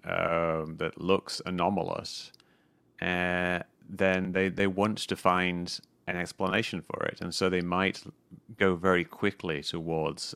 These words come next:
a natural explanation, like, you know, hedgehogs for crop circles or, or balloons for, uh, for, uh, for U F Os,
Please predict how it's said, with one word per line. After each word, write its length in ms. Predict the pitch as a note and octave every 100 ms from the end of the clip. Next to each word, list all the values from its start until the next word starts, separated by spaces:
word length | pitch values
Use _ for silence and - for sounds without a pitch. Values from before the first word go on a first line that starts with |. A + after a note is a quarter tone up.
| -
a 40 |
natural 580 | E2+ F2 - - E2+ E2
explanation, 800 | E2 - E2+ E2+ E2 - - D#2+ - - _ _ _ -
like, 240 | D2+ D2 -
you 100 | D2+
know, 60 |
hedgehogs 480 | C#2+ E2 - C#2+ -
for 80 | -
crop 260 | - A2
circles 640 | - F#2+ E2+ F2 E2 D#2 D#2
or, 280 | D2+ D2 D#2 E2
or 100 | D2+
balloons 680 | F2 E2+ F2 E2+ E2+ E2
for, 440 | - E2+ D#2+ D#2 D#2
uh, 240 | D#2 D#2
for, 340 | D2+ E2+ D#2 D2 -
uh, 60 | E2 -
for 100 | F2
U 280 | D#2+ D#2+
F 140 | D#2 -
Os, 360 | C3 E2+ E2